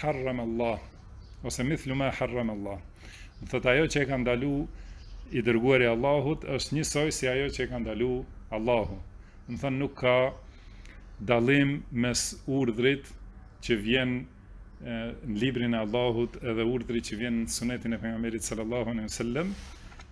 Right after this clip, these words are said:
Pra nuk ka dallim në aspektin e detyrimit për ta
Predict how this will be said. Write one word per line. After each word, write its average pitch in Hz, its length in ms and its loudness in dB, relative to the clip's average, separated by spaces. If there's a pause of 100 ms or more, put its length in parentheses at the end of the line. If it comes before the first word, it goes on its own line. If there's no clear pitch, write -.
Pra 123 160 -2
nuk 160 240 -2
ka 165 200 6
dallim 147 520 4 (460)
në 139 280 4 (300)
aspektin 156 720 2
e 143 140 2 (1000)
detyrimit 135 800 2
për 135 160 0
ta 143 180 2